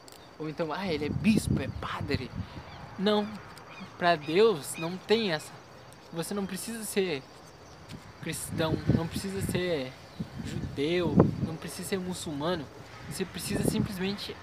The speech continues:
agir de forma que não seria a palavra certa agrade a Deus,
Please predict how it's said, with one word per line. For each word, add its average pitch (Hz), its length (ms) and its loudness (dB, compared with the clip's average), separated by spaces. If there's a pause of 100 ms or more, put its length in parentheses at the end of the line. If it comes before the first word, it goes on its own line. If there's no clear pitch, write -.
(320)
agir 180 600 6 (540)
de 185 100 4
forma 175 500 6 (540)
que - 260 10 (680)
não 196 160 4
seria 254 340 2
a - 20 -4
palavra 214 300 4
certa 202 320 4
agrade 165 380 6
a 147 40 4
Deus, 139 360 -2